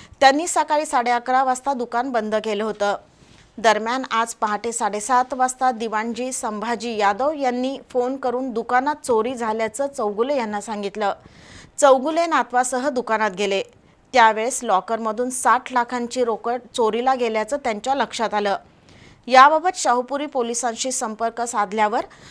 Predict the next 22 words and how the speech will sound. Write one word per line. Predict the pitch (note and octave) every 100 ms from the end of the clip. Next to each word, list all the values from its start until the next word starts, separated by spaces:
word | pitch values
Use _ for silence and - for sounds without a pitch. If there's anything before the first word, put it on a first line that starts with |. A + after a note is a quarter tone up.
| -
अप्पर | - A#3+ - E4+
पोलीस | - C#4+ D4 -
अधीक्षक | B3+ A#3+ B3 C4+
धीरज | A#3+ G#3+ A3 A3+ A#3
कुमार | - A3+ G#3+
बच्चू, | G#3 G#3 - C4 E4+ -
पोलीस | B3 A3+ A#3+ -
उपअधीक्षक | A#3 A3+ A3+ A3 - A#3+ -
प्रिया | A#3 A3
पाटील, | G#3+ A3 G3+ B3 F4 - - -
पोलीस | - C4 C#4 -
निरीक्षक | D4 C#4+ C#4+ D4+ D4+
रवींद्र | B3 A3+ B3 B3
कळमकर, | B3+ A#3 G#3+ G#3+ B3 C#4+ D#4
संतोष | - A#3+ G#3+ A#3 A#3+
डोके | A3+ G#3+ G#3 A3+
यांच्यासह | A3 G#3 G#3+ A3+ A3
पोलीस | B3 A3 G3 A3+ C4+ -
कर्मचारी | A#3 G#3+ A3 A3 A3 A#3
घटनास्थळी | G#3+ G#3 G#3+ B3 A#3+ A#3+ C#4
दाखल | C4 G3 G#3+
झाले. | F#3 G#3+ G3+